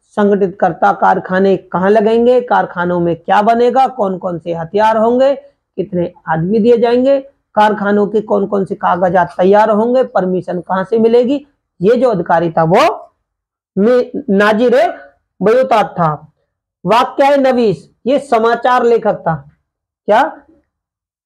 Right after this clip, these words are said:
जो कि राज्य में, प्रशासन में, केंद्र में जितनी भी, अ, समस्या थी, जो दैनिक जानकारियां होती थी, उन समाचारों को बादशाह तक पहुंचाने का कार्य वाक्यानवीश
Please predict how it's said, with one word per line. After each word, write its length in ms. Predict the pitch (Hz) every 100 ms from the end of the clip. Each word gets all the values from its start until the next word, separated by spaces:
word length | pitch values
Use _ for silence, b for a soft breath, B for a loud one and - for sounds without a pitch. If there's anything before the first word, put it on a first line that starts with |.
| -
जो 220 | 165 233 254
कि 340 | - 285 277
राज्य 480 | 208 214 208 190 240
में, 340 | 247 269 262
प्रशासन 520 | 196 190 214 196 233
में, 220 | 233 262 254
केंद्र 420 | - 214 214 214
में 300 | 220 262 202
जितनी 340 | 208 214 226
भी, 380 | 226 269 302 359 415 _ 302
अ, 240 | 196 185
समस्या 640 | 180 - 202 208 208 208 196
थी, 440 | 208 240 339 294 _ _ _ _ _ _ _ _ - 170
जो 140 | 240
दैनिक 460 | 180 202 226 269 254
जानकारियां 680 | 226 220 220 214 202 214 196
होती 420 | 185 190 190 175
थी, 400 | 165 202 277 277 _ _ -
उन 160 | 240 226
समाचारों 680 | 214 208 202 202 185 180
को 100 | 226
बादशाह 360 | 208 196 190 185
तक 120 | 185
पहुंचाने 520 | 175 180 175 190 185
का 120 | 180 170
कार्य 460 | 175 180 262 330 - _ -
वाक्यानवीश 920 | 185 185 - 185 170 175 294 - -